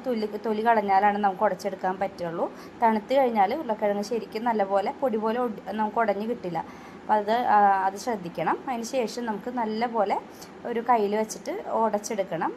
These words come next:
അതിന് ശേഷം നമുക്കിതിലേക്ക് ഒരു ടേബിൾ സ്പൂൺ, ആ, ചതച്ച മുളക് അതിട്ട് കൊടുക്കുക. ഒരു, ആ, അര സ്പൂൺ കുരുമുളക് പൊടി അതും കൂടി ഇട്ട് കൊടുക്കണം. പിന്നെ ഇതിലേക്ക്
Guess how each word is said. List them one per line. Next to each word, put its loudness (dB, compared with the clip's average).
അതിന് -4
ശേഷം -6
നമുക്കിതിലേക്ക് -6
ഒരു -2
ടേബിൾ 0
സ്പൂൺ, -6
ആ, 2
ചതച്ച 2
മുളക് 2
അതിട്ട് 0
കൊടുക്കുക. 4
ഒരു, 2
ആ, 6
അര 8
സ്പൂൺ -4
കുരുമുളക് 4
പൊടി -2
അതും 0
കൂടി 0
ഇട്ട് -2
കൊടുക്കണം. 0
പിന്നെ 0
ഇതിലേക്ക് 0